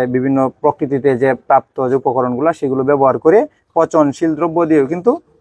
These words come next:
আমরা এই, আহ, যে, এ, সবজির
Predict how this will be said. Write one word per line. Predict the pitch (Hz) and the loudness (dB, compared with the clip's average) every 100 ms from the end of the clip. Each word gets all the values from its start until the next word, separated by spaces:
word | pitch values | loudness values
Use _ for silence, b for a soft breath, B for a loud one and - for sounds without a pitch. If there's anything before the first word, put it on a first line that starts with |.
| - | -4
আমরা | 135 131 131 - | 0 2 2 2
এই, | 127 123 120 120 _ _ _ _ | 2 2 0 -6 _ _ _ _
আহ, | 131 123 | 2 2
যে, | 117 123 120 120 - - - | 4 2 2 0 -6 -14 -10
এ, | 139 131 - _ _ | -6 -8 -10 _ _
সবজির | - 156 127 139 | 0 0 0 0